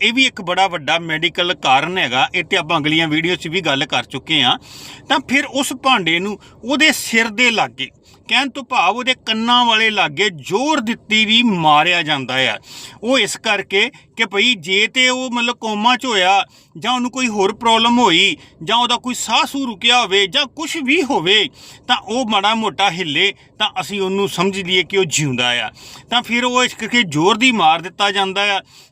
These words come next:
ਜਦੋਂ ਉਹ ਹਿਲਜੁਲ ਨਹੀਂ ਹੁੰਦੀ, ਫਿਰ ਦੁਬਾਰਾ ਉਸ ਇਨਸਾਨ ਨੂੰ ਚੁੱਕ ਕੇ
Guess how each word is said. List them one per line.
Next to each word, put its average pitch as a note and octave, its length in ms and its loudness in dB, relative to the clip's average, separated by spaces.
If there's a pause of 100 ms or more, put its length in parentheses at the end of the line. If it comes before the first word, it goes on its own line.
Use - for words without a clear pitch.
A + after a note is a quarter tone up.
ਜਦੋਂ G#3 240 -4
ਉਹ A#3+ 140 0
ਹਿਲਜੁਲ G3 500 2
ਨਹੀਂ G#3 200 2
ਹੁੰਦੀ, F#3 320 -2 (340)
ਫਿਰ D4+ 200 2
ਦੁਬਾਰਾ G3+ 420 2
ਉਸ F#3+ 320 -2
ਇਨਸਾਨ E3 420 -2
ਨੂੰ F#3+ 120 -2
ਚੁੱਕ C#4 320 -4
ਕੇ F3+ 240 0